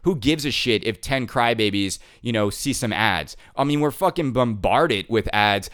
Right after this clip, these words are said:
I think you should do s-, a one, I think you should just only run Pin Stadium ads, man. Fuck it. Go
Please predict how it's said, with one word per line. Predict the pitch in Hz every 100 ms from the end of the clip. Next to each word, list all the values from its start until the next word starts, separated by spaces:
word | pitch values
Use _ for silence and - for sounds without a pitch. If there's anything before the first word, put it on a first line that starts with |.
| -
I | 196
think | 254 202
you | 190
should | 143
do | 131
s-, | - 110
a |
one, | 104 123 123
I | 151
think | 165 220
you | 160
should | -
just | 113 - -
only | 135 135 117
run | 117 107
Pin | - 117
Stadium | 95 98 98 98 82
ads, | 82 78 92
man. | 90 90
Fuck | - 127 123 -
it. | 85 85
Go | 139